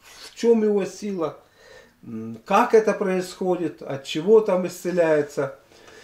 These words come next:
Метод Армстронга с помощью голода и урины. Как это всё делается?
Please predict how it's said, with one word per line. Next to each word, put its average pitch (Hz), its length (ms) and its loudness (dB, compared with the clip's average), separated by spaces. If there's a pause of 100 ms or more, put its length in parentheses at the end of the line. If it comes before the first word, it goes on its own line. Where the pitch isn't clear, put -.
(320)
Метод 302 640 4
Армстронга 202 840 6
с 190 80 -8
помощью 196 580 0
голода 226 540 4
и 220 240 -2
урины. 180 1120 2
Как 143 300 -2
это 208 200 2
всё 233 220 -4
делается? 233 720 2